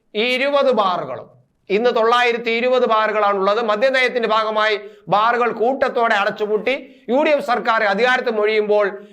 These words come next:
ഇരുപത്തൊമ്പത് പഞ്ചനക്ഷത്ര ബാറുകൾ മാത്രമായിരുന്നു ബാക്കി ഉണ്ടായിരുന്നത്. വെറും ഇരുപത്തിയൊൻപത് ബാറുകളാണ് ബാക്കി ഉണ്ടായിരുന്നത്. ഇടത് സർക്കാർ വന്നപ്പോഴാകട്ടെ പൂട്ടിയ നാനൂറ്റി എൺപത്തിരണ്ട് ബാറുകൾക്കും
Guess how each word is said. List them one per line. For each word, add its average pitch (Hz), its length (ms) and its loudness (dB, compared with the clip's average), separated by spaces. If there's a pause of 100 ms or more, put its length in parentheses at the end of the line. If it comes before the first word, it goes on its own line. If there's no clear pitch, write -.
(120)
ഇരുപത്തൊമ്പത് 240 800 0
പഞ്ചനക്ഷത്ര 226 760 -2
ബാറുകൾ 208 440 0
മാത്രമായിരുന്നു 202 920 0
ബാക്കി 170 360 -2
ഉണ്ടായിരുന്നത്. 151 500 -4
വെറും 208 340 0 (260)
ഇരുപത്തിയൊൻപത് 220 800 0
ബാറുകളാണ് 180 500 0
ബാക്കി 165 300 -4
ഉണ്ടായിരുന്നത്. 123 560 -8 (380)
ഇടത് 330 320 2
സർക്കാർ 233 420 0
വന്നപ്പോഴാകട്ടെ 185 1040 -2
പൂട്ടിയ 196 720 0 (200)
നാനൂറ്റി 208 600 0
എൺപത്തിരണ്ട് 202 1000 0
ബാറുകൾക്കും 190 1040 -2